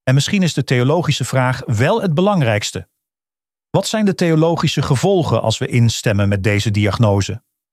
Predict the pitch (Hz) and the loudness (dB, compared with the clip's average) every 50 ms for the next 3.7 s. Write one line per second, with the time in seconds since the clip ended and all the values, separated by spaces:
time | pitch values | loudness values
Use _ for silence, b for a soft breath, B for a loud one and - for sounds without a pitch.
0 | _ _ _ _ _ _ _ _ _ - 113 120 123 123 113 - 156 156 - - | _ _ _ _ _ _ _ _ _ -2 0 0 2 0 0 0 -2 -4 -4 -2
1 | - 143 143 139 - 143 139 123 - - - 143 131 117 139 131 120 - 117 131 | 0 0 0 0 0 -2 -2 -2 -2 0 2 2 2 2 2 0 0 2 2 2
2 | 139 139 139 135 139 143 160 151 - - 143 143 - - - - - - 233 226 | 2 2 2 4 4 4 2 2 0 -2 -2 -2 -2 -6 -8 -4 -2 -2 -2 -2
3 | _ - 131 - - - 131 107 95 92 90 - - - | _ -2 -4 -4 -2 -2 0 0 0 0 -4 -8 -14 -18